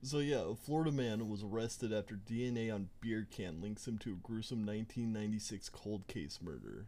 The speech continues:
investigators say. This is from Fox News. And yeah, th-, they found the D N A on this beer can.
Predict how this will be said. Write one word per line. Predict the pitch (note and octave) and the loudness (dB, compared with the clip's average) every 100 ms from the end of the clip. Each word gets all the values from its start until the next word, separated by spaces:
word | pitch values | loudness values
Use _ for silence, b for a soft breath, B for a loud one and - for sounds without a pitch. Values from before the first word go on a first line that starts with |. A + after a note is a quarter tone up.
| - - - - - | -12 -18 -20 -20 -10
investigators | G2+ G#2 G#2 - G2+ E2 D#2+ | -4 -2 -2 -2 -4 -4 -4
say. | - E2 C#2+ G#2 - - - b b b b - | -4 -4 -6 -8 -12 -16 -16 b b b b -10
This | G2 | -8
is | - | -6
from | - G#2 | -4 -4
Fox | - F#2+ G2+ - G#2 | -2 -2 -4 -4 -4
News. | F#2+ F#2 A2 - - - b b b b b b b b - - - | -4 -4 -6 -10 -14 -16 b b b b b b b b -18 -20 -10
And | C#3 D3+ - | -6 -6 -2
yeah, | F3 D#3+ - | 0 0 -4
th-, | D3+ D#3 | -10 -2
they | F3 | 0
found | F3+ - G3+ G3+ G3 F3 E3 | 0 0 2 2 2 0 0
the | E3 | 0
D | D#3 F3 | 2 4
N | E3+ | 4
A | E3+ D#3+ | 4 4
on | C#3 | 4
this | C3 C3 | 4 2
beer | - B2 C#3+ C#3 | 0 2 2 2
can. | A#2 F2+ F2+ | 0 0 -4